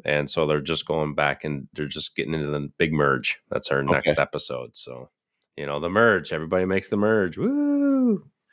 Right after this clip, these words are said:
Speaker 2: Well, because you get paid.
Speaker 1: Yeah.
Speaker 2: I think you get, ev-, for every episode you're on, you get paid for it. So if you make the
Speaker 1: Oh.
Speaker 2: merge, you're likely to get onto the jury. Well, if you're on the jury, you're on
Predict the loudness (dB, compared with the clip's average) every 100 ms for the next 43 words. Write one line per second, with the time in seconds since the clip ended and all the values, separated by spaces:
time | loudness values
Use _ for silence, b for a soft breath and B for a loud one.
0 | _ 6 6 6 0 2 4 2 2 0
1 | 2 0 2 0 -4 _ _ _ _ _
2 | 2 2 2 -6 _ _ _ -4 0 0
3 | 2 2 0 2 0 2 2 6 4 2
4 | 2 2 2 2 2 0 -2 -6 -2 -4
5 | -2 -4 -2 -2 2 4 6 6 6 6
6 | 6 6 6 4 2 -4 -14 _ _ _
7 | _ 2 2 4 4 4 0 2 2 2
8 | 0 -4 -6 0 2 2 4 4 2 2
9 | 0 0 2 4 4 4 2 2